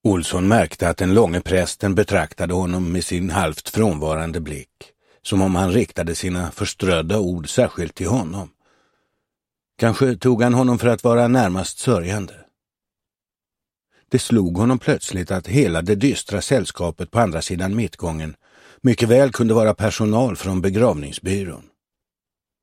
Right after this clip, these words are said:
Det var något yrkesmässigt över deras uppträdande som fick honom att tänka på professionell korrekthet snarare än på sorg.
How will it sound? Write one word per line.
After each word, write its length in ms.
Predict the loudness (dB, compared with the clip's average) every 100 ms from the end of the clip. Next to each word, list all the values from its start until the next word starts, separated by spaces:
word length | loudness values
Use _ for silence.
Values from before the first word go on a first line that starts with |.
| -2
Det 60 |
var 160 | 2 4
något 220 | 2 0
yrkesmässigt 1040 | 2 2 2 -4 -6 0 0 0 -2 -2 0
över 140 | 0
deras 340 | 0 0 0 0
uppträdande 760 | -2 -4 -6 -4 -4 -8 -8
som 140 | -6 -4
fick 180 | -4
honom 220 | -2 -4 -4
att 120 | -2
tänka 380 | 0 0 -2 -4
på 220 | -4 -4
professionell 680 | -2 -2 -2 -2 0 0 -2
korrekthet 720 | -2 0 0 -2 -6 -6 -6
snarare 480 | -2 0 0 -2 -4
än 100 | -6
på 120 | -8
sorg. 400 | -8 -10 -12 -14